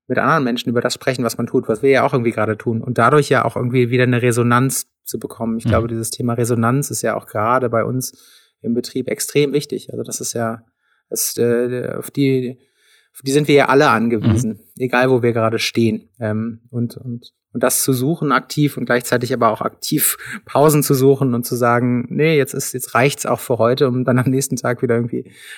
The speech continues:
Speaker 1: halbwegs ausgeschlafen, wieder in den
Speaker 2: Mhm.
Speaker 1: Tag zu starten. Ähm, da, da groove ich mich auch ganz gut ein. Das klappt aber auch ganz gut.
Speaker 2: Okay, das ist gut zu hören. Viele haben bestimmt eine ähnliche Situation, wie ihr sie damals erlebt habt. Eine,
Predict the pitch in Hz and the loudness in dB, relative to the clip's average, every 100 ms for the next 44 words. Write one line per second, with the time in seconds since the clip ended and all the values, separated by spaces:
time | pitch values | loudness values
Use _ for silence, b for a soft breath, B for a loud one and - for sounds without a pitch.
0 | B 123 127 120 147 123 127 - 123 123 | B -2 0 0 -2 -2 -2 0 0 2
1 | 123 120 117 120 - 131 - 113 120 123 | 2 2 2 -2 -2 -6 -2 -2 -2 -8
2 | B B B - - 110 113 113 _ _ | B B B -12 -4 -2 -2 -4 _ _
3 | _ _ _ 101 98 92 117 113 117 131 | _ _ _ -4 -2 -2 0 0 2 4
4 | 156 151 139 123 120 120 110 117 101 101 | 4 4 2 2 2 0 -2 -2 -2 -2
5 | 104 - 123 104 101 - 104 - 107 - | -4 -6 -6 -2 -4 -4 -8 -8 -10 -12
6 | _ 107 - 110 117 113 - - - - | _ -8 -8 -12 -14 -10 -10 -10 -14 -10
7 | 104 - 101 98 90 B B B B B | -8 -4 -2 0 -2 B B B B B
8 | - - 127 165 170 165 - - _ - | -18 -2 4 6 6 6 2 -6 _ -2
9 | 120 131 123 - 107 101 123 139 113 98 | 2 2 2 -2 -2 0 0 0 -2 -6
10 | 104 101 - 101 104 101 101 - 98 101 | -6 -4 -4 -2 -2 -4 -8 -8 -6 -4
11 | 92 92 87 85 85 - 82 - 92 76 | -4 -6 -8 -12 -14 -12 -12 -6 -6 -8